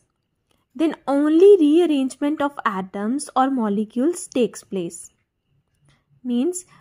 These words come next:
during change, atoms and molecules rearrange themselves. Now see, as the atoms and molecules of a substance have fixed masses, we know.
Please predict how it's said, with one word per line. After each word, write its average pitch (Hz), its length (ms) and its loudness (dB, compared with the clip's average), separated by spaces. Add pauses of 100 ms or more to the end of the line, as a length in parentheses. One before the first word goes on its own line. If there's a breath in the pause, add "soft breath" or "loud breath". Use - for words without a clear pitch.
(180 soft breath)
during 285 440 0
change, 277 480 -2 (340 soft breath)
atoms 254 680 -4
and 285 220 -2
molecules 247 840 -2
rearrange 269 640 0
themselves. 208 580 -6 (1000)
Now 277 140 -4
see, 277 420 -2 (1500)
as 311 360 2
the 381 180 2
atoms 240 540 -2
and 320 180 0
molecules 277 840 0
of 240 220 -2
a 294 80 0
substance 220 720 -4
have 285 300 -2
fixed 254 440 -4
masses, 240 640 -4
we 254 140 -2
know. 240 340 -2